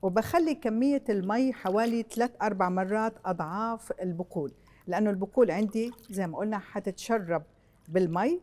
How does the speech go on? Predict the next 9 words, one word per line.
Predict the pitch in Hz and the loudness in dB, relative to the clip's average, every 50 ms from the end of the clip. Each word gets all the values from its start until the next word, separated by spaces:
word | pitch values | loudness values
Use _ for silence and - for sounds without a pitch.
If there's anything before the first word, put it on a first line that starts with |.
| - - - | -6 -8 -4
مع | 180 165 131 147 | 0 0 0 0
الوقت. | 156 156 180 190 - 240 - - - 196 | 2 2 2 2 2 0 -2 -2 -2 -2
بنلاحظ | 185 185 185 196 196 - 185 170 | 0 0 0 0 -2 -2 -4 -4
بصير | 165 175 170 - - 175 | -4 -4 -2 -2 -2 0
عندي | 165 175 180 165 175 | 0 0 0 0 0
تجعدات | 170 - 175 160 - 165 - 147 160 160 185 185 180 - | 0 0 0 0 0 -2 -2 0 0 0 0 0 0 -2
على | 147 151 156 151 | -4 -4 -4 -4
سطح | - - 190 185 - - - - - _ _ _ _ _ _ _ _ - | -2 -2 -2 -2 -4 -6 -16 -18 -20 _ _ _ _ _ _ _ _ -4
القشرة، | 170 160 160 156 156 156 - - 233 - - - 254 302 392 | -4 -4 -2 -4 -6 -4 -2 0 0 0 -2 -2 -2 -2 -2